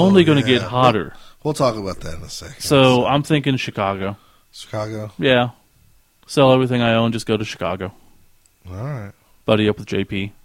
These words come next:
Speaker 2: You think he'll take you in? You know, his Lurpcast is back.
Speaker 1: Yeah, no,
Speaker 2: I guess
Speaker 1: thankfully.
Speaker 2: we, yeah.
Speaker 1: Yeah, if we would have recorded this on time, you know, we'd be out before then.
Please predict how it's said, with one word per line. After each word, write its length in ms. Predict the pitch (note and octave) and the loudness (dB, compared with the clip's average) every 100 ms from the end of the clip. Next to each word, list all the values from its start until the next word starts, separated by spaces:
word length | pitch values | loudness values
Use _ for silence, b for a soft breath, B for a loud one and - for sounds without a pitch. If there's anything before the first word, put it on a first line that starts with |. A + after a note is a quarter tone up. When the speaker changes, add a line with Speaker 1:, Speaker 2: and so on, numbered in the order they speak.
| _ _ _ _ _ _ G#2 | _ _ _ _ _ _ -20
Speaker 2:
You 60 | |
think 180 | - G#2+ | -14 -12
he'll 140 | G#2 F#2 - | -12 -16 -12
take 240 | A#2+ G#2 A2 | -10 -10 -10
you 80 | |
in? 260 | G#2+ A2 B2+ - | -12 -12 -14 -6
You 100 | D#3 | -2
know, 60 | |
his 120 | D3 | 0
Lurpcast 500 | C#3+ G3 F#3 A#2 - - | 0 0 0 -4 -6 -10
is 40 | |
back. 440 | G2+ G#2 E2+ - _ _ | -10 -10 -10 -16 _ _
Speaker 1:
Yeah, 140 | D3+ F3+ | 0 2
no, 220 | F3 G3+ | 2 0
Speaker 2:
I 20 | |
guess 100 | D3 | -2
Speaker 1:
thankfully. 420 | C3+ B2 G2 C3 - _ _ _ - | -6 -6 -6 -8 -8 _ _ _ -20
Speaker 2:
we, 80 | F2+ | -20
yeah. 60 | F2 b b b b - | -20 b b b b 0
Speaker 1:
Yeah, 100 | F#3 | 2
if 80 | B2+ | 4
we 80 | D3 | 4
would 120 | E3 | 4
have 100 | C#3+ | 2
recorded 360 | C3 C#3 C3+ B2 | 2 4 6 4
this 160 | A2+ | 0
on 140 | G#2+ G#2 | -2 -2
time, 420 | B2 C3 G#2+ A2 _ - | -2 -2 -4 -8 _ -12
you 120 | A2+ | -8
know, 200 | F#2 A2 _ _ _ _ _ _ | -8 -10 _ _ _ _ _ _
we'd 220 | A#2+ A2+ | 0 2
be 120 | A2 G#2 | 4 2
out 120 | G2+ | 2
before 280 | - G#2+ G2 | -2 -4 -2
then. 280 | G2 G#2 | -4 -6